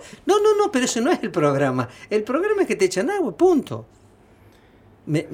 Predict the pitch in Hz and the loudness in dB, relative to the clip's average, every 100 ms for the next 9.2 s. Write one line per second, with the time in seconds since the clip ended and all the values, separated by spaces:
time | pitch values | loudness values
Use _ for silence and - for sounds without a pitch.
0 | 160 104 101 101 98 - 156 - 190 190 | -10 -10 -10 -12 -12 -8 -4 0 0 0
1 | 165 185 226 247 226 220 214 240 254 247 | -2 0 0 0 0 0 0 0 0 0
2 | 220 190 185 170 151 139 131 - - _ | 0 0 0 0 0 -4 -6 -12 -20 _
3 | _ 156 156 - 147 143 - 175 175 156 | _ -4 -4 0 0 0 -2 -4 0 0
4 | 202 233 226 175 147 156 151 151 151 127 | 0 -2 -2 0 0 0 -2 -6 -6 -6
5 | 113 - 226 196 131 131 170 - - 147 | -6 -4 0 0 0 -2 -4 -8 -8 -4
6 | 175 233 202 - 277 339 208 - - 131 | -2 -2 -6 -4 -4 -2 -4 -6 -8 -10
7 | 117 - 120 120 - - 120 - 139 120 | -10 -8 -6 -6 -8 -10 -10 -6 -6 -4
8 | - 117 - 147 143 131 135 127 147 - | -6 -8 -6 -4 -2 0 -2 -2 -4 -2
9 | 170 165 | -2 -2